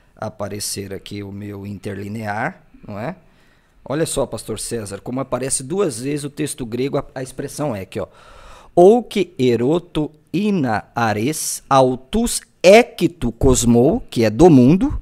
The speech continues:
ok? Apareceu pela primeira vez. Agora a pergunta que eu faço é o seguinte, ó. Al Rinat tereses, que é o mesmo verbo que aparece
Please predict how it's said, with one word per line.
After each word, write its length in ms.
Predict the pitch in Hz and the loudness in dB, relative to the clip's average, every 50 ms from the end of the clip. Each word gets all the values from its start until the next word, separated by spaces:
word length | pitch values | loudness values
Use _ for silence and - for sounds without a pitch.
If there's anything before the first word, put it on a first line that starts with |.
| - - | -10 -8
ok? 400 | - 113 107 - - 127 185 208 - | -8 -8 -6 -2 0 0 0 0 -2
Apareceu 480 | - 113 - 123 135 120 - - 156 | -6 -4 -4 -2 -4 -4 -2 -4 -4
pela 180 | 147 - 160 170 | -2 0 -2 -2
primeira 360 | 160 156 165 165 175 190 220 | -2 -2 -6 -4 -4 -4 -4
vez. 480 | 185 156 131 101 - - - - - _ _ _ _ _ _ _ _ - | -6 -6 -10 -10 -12 -14 -18 -18 -20 _ _ _ _ _ _ _ _ -14
Agora 240 | - 110 117 156 190 | -12 -2 0 2 2
a 40 | 208 | 2
pergunta 420 | 208 202 170 143 165 226 233 233 214 | 2 2 0 2 2 0 0 0 -2
que 80 | - | -2
eu 80 | 180 143 | -2 -4
faço 340 | - - 170 185 - - - | -2 0 0 0 0 0 -4
é 20 | |
o 20 | 214 | -8
seguinte, 420 | - - 208 160 151 131 110 - | -8 -6 -6 -4 -4 -4 -4 -4
ó. 140 | 135 117 - - - _ _ _ _ _ _ _ - - _ _ - | -6 -6 -6 -10 -14 _ _ _ _ _ _ _ -20 -20 _ _ 4
Al 360 | 156 185 220 240 269 269 - - | 6 6 6 6 4 2 0 -4
Rinat 520 | 151 180 185 160 156 175 202 - - - | -2 0 2 4 4 4 4 2 0 2
tereses, 880 | - 214 220 220 226 214 208 196 170 - - - - 175 190 233 240 - - | 8 10 12 12 12 12 10 8 6 4 0 0 4 4 4 4 2 0 -2
que 80 | - | 0
é 40 | 180 | 0
o 80 | 160 147 | 0 0
mesmo 640 | 151 165 190 226 269 311 339 339 - - 233 208 170 | 0 2 2 4 4 4 4 2 0 0 -2 -2 -4
verbo 500 | 135 123 135 139 147 160 175 180 151 139 | -4 -2 -2 0 2 2 2 2 0 -4
que 120 | - 151 | -6 -6
aparece 840 | 143 143 - 131 127 110 113 123 131 151 170 - - - 240 262 | -6 -4 -2 -4 -4 -2 -2 -2 -2 -4 -4 -6 -8 -8 -8 -8